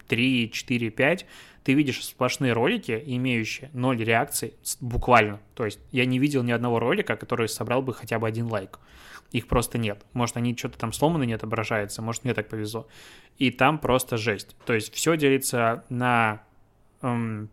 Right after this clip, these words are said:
перезалив тиктоков, причем не популярных, а вот пользователи, знаешь, когда иногда тебе тикток подкидывают что-то типа, ну вот тут пять лайков, тебе понравится или нет? Ой, боже мой, что это за жесть? И пролистываешь. Вот это вот вся лента. А вторая лента, что там есть какой-то челлендж, вот типа народ запустил,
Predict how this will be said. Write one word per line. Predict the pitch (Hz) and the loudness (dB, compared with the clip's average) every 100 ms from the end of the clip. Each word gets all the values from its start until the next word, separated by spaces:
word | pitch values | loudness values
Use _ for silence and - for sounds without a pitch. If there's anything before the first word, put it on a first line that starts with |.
| - | -2
перезалив | 131 123 127 139 139 | 0 2 4 2 2
тиктоков, | - - 151 127 107 | -4 0 2 2 0
причем | - 117 131 120 | -4 -2 0 2
не | 127 120 | 0 0
популярных, | 113 120 131 214 135 110 - | -2 2 2 2 0 -4 -2
а | - 117 | 2 2
вот | 117 - | 2 2
пользователи, | 151 160 123 113 | 2 4 -2 -2
знаешь, | 120 180 | -4 -2
когда | 127 117 | -2 -2
иногда | 117 117 120 | -2 0 -2
тебе | 117 117 | -2 -6
тикток | - - 123 - | -8 -6 -4 -4
подкидывают | - 180 151 | -4 -2 -2
что-то | - 110 | -2 -8
типа, | - - - - - | -8 -10 -10 -14 -6
ну | 156 | 0
вот | 156 139 | 2 2
тут | 120 - | -4 2
пять | 143 - | 2 6
лайков, | 175 214 113 - 143 - | 4 4 -2 -4 -14 -6
тебе | 135 135 | 0 0
понравится | 131 151 190 - | 2 2 2 0
или | 120 | -2
нет? | 113 | 0
Ой, | 123 127 | 0 2
боже | 135 156 131 | 6 6 6
мой, | 123 113 | 0 -2
что | 127 | -2
это | 120 | 0
за | 123 | 0
жесть? | 107 92 - - - 120 | 0 -6 -14 -14 -12 0
И | 120 | 2
пролистываешь. | - 120 110 - 113 135 | 2 2 0 -2 -4 0
Вот | 135 | 2
это | 147 117 | 2 0
вот | - - 127 | -4 -12 -6
вся | - 120 | 2 2
лента. | 107 101 - - - - - | 2 -4 -10 -16 -20 -20 -6
А | - | -6
вторая | - 123 135 202 | 0 2 4 4
лента, | 185 156 139 123 | 2 -2 -2 -4
что | - 123 | -4 0
там | 131 | 0
есть | 120 123 - | 2 -2 -2
какой-то | - 113 123 113 | -8 -6 -4 -4
челлендж, | - 147 139 117 - | 2 4 2 -4 -12
вот | 113 - | -16 -16
типа | 123 113 | -14 -6
народ | 113 110 | -4 -4
запустил, | 110 117 - 135 151 | -6 -8 -4 0 0